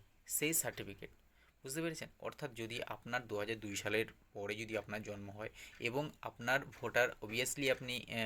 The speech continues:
এখন হয়েছেন বা আপনি আগে দু হাজার দুই সালে আপনার ভোটার লিস্টে নাম ছিল না, সেক্ষেত্রে দু হাজার দুই সালে ভোটার লিস্টে আপনার বাবা মায়ের যে নাম আছে, সেই লিস্টের কপিটা একটা জেরক্স করে রাখবেন, তাহলেই কিন্তু আপনার সমস্ত কিছু প্রুফ হিসেবে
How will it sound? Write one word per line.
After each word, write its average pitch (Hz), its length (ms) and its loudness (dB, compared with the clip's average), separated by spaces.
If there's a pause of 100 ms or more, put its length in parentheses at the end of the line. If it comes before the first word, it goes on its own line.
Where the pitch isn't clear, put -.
(340)
এখন 123 280 4
হয়েছেন 110 440 0
বা 107 100 4
আপনি 110 500 -2
আগে 113 600 4
দু 107 100 0
হাজার 107 180 2
দুই 107 100 -4
সালে 110 160 2
আপনার 107 240 2
ভোটার 104 200 0
লিস্টে 107 200 4
নাম 110 160 0
ছিল 135 240 4
না, 110 100 2 (340)
সেক্ষেত্রে 180 560 2
দু 151 160 0
হাজার 131 240 6
দুই 113 120 0
সালে 131 200 4
ভোটার 107 260 0
লিস্টে 120 300 4
আপনার - 520 2
বাবা 113 260 10
মায়ের 104 260 0
যে 117 100 0
নাম 101 280 -4
আছে, 101 280 -2 (460)
সেই 139 420 2
লিস্টের 127 460 2
কপিটা 110 460 2
একটা 110 320 -2
জেরক্স 98 400 -6
করে 101 240 -4
রাখবেন, 113 400 2 (380)
তাহলেই 127 380 0
কিন্তু 117 380 -6
আপনার 117 320 -2
সমস্ত 143 480 -8
কিছু 101 260 -6
প্রুফ 107 300 -4
হিসেবে 107 340 2